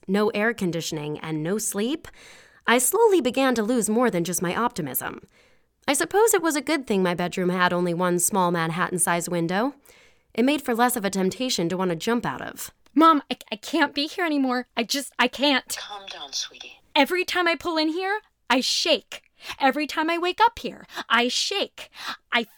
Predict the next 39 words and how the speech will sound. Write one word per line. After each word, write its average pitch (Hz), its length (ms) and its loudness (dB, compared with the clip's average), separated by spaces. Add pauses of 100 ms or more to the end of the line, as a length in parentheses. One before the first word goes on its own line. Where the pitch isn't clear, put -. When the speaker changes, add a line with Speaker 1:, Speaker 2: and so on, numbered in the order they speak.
Speaker 2:
physically 415 440 -2
shake 403 460 -2 (140)
because 302 280 0
this 262 140 -6
place - 360 -2
is 277 120 -6
so 302 320 2
stressful. - 720 -4
I 285 80 4
can't 302 340 0
leave 381 160 -4
my 427 160 2
room 294 260 2
because 302 260 -2
the 240 100 -2
rest 311 240 2
of 285 100 -6
the 262 100 -6
apartment 269 440 2
looks 233 140 -10
like 262 200 -8
a 233 140 0 (100)
bomb 294 380 8
went 190 140 -10
off, 202 360 0 (260)
or 277 300 4
because 311 300 -2
Brandon 277 520 2
will 254 120 4
accost 370 420 6
me 180 160 -8
with 208 140 -6
his 247 180 -2
financial 370 580 0
problems 208 480 -4
or 240 200 -2 (100)
toxic - 580 -8
relationship 381 760 0
dramas. - 520 -6